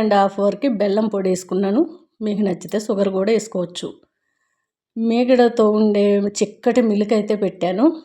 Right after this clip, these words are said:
బెల్లం వేసాం కాబట్టి చాయ్ పగలకుండా ఉండడం కోసం అలా మధ్యలో పెట్టుకుంటే సరిపోతుంది. Already మిల్క్ మనం మరిగించే తీసుకుంటాం కాబట్టి లైట్గా వేడైతే బాగుంటుంది.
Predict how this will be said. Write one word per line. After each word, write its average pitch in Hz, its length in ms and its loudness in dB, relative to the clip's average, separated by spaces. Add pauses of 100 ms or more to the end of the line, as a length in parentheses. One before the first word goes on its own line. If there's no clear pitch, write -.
(500)
బెల్లం 240 280 4
వేసాం 226 320 0
కాబట్టి 202 380 -2 (600)
చాయ్ 214 260 2 (100)
పగలకుండా 202 560 0
ఉండడం 196 340 0
కోసం 190 240 0 (120)
అలా 233 120 2 (100)
మధ్యలో 214 360 0
పెట్టుకుంటే 202 420 -4 (100)
సరిపోతుంది. 180 560 -4 (600)
Already 226 420 2
మిల్క్ 233 320 2
మనం 240 260 2
మరిగించే 220 520 2
తీసుకుంటాం 208 460 -2 (100)
కాబట్టి 196 320 -2 (200)
లైట్గా 254 460 4
వేడైతే 220 420 2 (480)
బాగుంటుంది. 170 540 -2